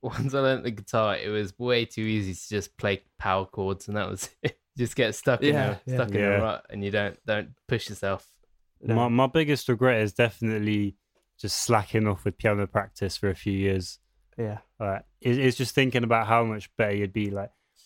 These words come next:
Speaker 3: whatever music you make, I think being fluent in an instrument like piano or guitar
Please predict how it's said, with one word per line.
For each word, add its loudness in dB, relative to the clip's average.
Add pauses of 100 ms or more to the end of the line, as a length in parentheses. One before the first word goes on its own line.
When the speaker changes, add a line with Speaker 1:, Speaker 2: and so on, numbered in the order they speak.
(140)
Speaker 3:
whatever 2
music 0
you 2
make, 0
I -4
think -2 (300)
being 4
fluent 2
in 2
an 0
instrument 0
like -2
piano 2
or -2
guitar 0